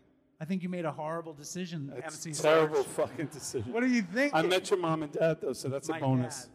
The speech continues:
Speaker 1: yes.
Speaker 2: Yeah.
Speaker 1: My dad and
Speaker 2: That was
Speaker 1: Jenny.
Speaker 2: good. Right.
Speaker 1: Let's hear it for Jenny real quick.
Speaker 2: Yeah. Nice.
Speaker 1: My dad doesn't
Speaker 2: Nice.
Speaker 1: like to call her his girlfriend.
Speaker 2: Oh, I'm sorry.
Speaker 1: But Je-, my dad's friend, Jenny, and she likes to call
Speaker 2: Nice.
Speaker 1: herself my dad's nurse.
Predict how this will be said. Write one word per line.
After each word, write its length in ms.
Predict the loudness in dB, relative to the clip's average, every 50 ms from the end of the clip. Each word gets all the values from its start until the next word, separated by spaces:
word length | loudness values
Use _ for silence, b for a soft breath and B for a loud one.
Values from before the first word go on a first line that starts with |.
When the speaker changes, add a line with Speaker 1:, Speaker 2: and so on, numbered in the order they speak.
| -20 _ _ -10
Speaker 1:
yes. 140 | -4 0 0
Speaker 2:
Yeah. 140 | 0 0 -2 -8 -16 -20 _ _ _ _ _ -10
Speaker 1:
My 80 | -8
dad 260 | -4 -2 0 0 0
and 100 | 0 2
Speaker 2:
That 100 | 2 4
was 120 | 4 4 2
Speaker 1:
Jenny. 120 | -2 -6
Speaker 2:
good. 100 | -8 -10 -12 -6 0
Right. 220 | 2 2 2 2 0 -6 -16 -20 -12 -10
Speaker 1:
Let's 200 | -8 -8 -6 -6
hear 140 | -4 -2 -2
it 80 | -2
for 100 | -2 -6
Jenny 340 | -6 -2 -2 0 0 0 0
real 220 | 0 0 -2 -2 -4
quick. 220 | -6 -10 -8 -4
Speaker 2:
Yeah. 200 | -2 -2 -2 -2 -4 -10 -20 -20 -20 _ -20 -20 -20 -20 -20 -20 -20 -20 -20 -20 -20 -20 -20 -20 -20 -20 -20 -20 -20 -20 -20 -20 -20 -20 -20 -20 -10 0 4
Nice. 180 | 6 6 6
Speaker 1:
My 120 | 6 4 2
dad 400 | 0 -2 -2 -2 -2 -2 0 0
doesn't 260 | 0 0 2 2 0
Speaker 2:
Nice. 80 | 0 0
Speaker 1:
like 200 | 0 -2 -2 -6
to 100 | -8 -10
call 360 | -8 -6 -4 -2 -2 -2 -2
her 100 | -4 -4
his 220 | -4 -6 -6 -6
girlfriend. 720 | -4 -2 -2 -2 -2 -4 -4 -4 -4 -4 -6 -8 -10 0 4
Speaker 2:
Oh, 320 | 6 8 8 8 8 6
I'm 80 | 4 0
sorry. 220 | -6 -10 -10 -12 -14 -18 -20 -20 -20 -8 -4
Speaker 1:
But 240 | -2 -2 -2 -4 -8 -16 -20 _ _ _ _ _ -20 -14 -10
Je-, 220 | -8 -8 -4 -2
my 200 | 0 0 0 0
dad's 400 | -2 -2 -2 -2 -4 -6 -8 -10
friend, 560 | -8 -4 -2 0 0 0 0 -2 -2 -4 -6 -10 -14 -20 -18 _
Jenny, 480 | 0 2 4 4 4 4 2 -2 -4 -10 -14 -16
and 100 | -12 -8
she 160 | -4 -2 0 2
likes 180 | 0 0 -2
to 80 | -6 -6
call 220 | -2 0 2 2
Speaker 2:
Nice. 80 | 2 2
Speaker 1:
herself 380 | 0 -2 0 -2 -2 -2 -2
my 140 | -2 -2 -2
dad's 400 | -2 -4 -6 -8 -8 -8 -8 -8
nurse. 480 | -6 -4 -4 -6 -6 -8 -12 -18 -20